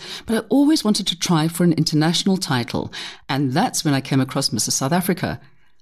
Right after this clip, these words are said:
I loved the fact that the competition gave married women a platform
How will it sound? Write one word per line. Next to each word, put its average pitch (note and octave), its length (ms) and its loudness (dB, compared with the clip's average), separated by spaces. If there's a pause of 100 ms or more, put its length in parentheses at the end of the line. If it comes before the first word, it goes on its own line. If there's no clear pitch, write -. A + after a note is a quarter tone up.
(340)
I F3+ 120 2
loved A3+ 260 2
the B3+ 80 -4
fact - 460 -6
that B2 100 -4
the - 80 -8
competition F3+ 540 0
gave C3 200 0
married E3+ 380 4
women B2 240 4
a A#2 40 -2
platform A2+ 600 -2